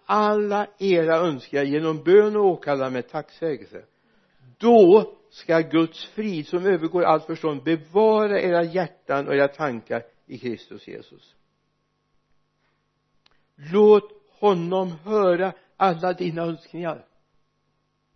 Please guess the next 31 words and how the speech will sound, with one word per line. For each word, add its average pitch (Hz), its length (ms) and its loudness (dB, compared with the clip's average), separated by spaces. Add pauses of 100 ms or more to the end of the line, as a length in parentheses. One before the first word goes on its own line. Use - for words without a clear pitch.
(760)
Och 147 80 -8
du 147 80 -6
ska 151 100 -8
göra 170 160 4
genom 170 300 0
åkallan 175 600 2
och 165 120 -4
bön 160 280 0
med 156 140 -8
tacksägelse. 147 840 -10 (1160)
Och 175 220 2
är 175 60 0
då, 170 300 -4 (1200)
det 156 100 -12
står 185 140 0
inte 165 120 -2
här 160 80 -2
först 156 220 -6
och 151 60 -6
främst 135 160 -10
att - 100 -16
du 147 80 -20
får 139 320 -8
allt. - 380 -18 (640)
Men 139 120 -12
just - 200 -16 (200)
ditt 135 220 -12
hjärta 135 480 -12
fylls 117 480 -20
av 131 80 -20
frid. - 440 -20